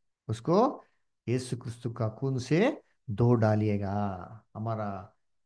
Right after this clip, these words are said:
पाप को माफ कर दीजिएगा, दोबारा एक मौका दीजिएगा। मैं सचमुच में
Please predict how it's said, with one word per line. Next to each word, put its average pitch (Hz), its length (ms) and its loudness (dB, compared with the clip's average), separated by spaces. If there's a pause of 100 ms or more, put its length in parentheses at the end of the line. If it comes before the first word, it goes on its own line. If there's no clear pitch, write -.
(160)
पाप 147 340 4
को 135 160 6
माफ 160 340 6
कर 196 120 8
दीजिएगा, 143 640 4
दोबारा 269 580 8
एक 277 300 8
मौका 208 360 2
दीजिएगा। 151 960 2 (340)
मैं 113 120 2
सचमुच 175 680 4
में 127 460 2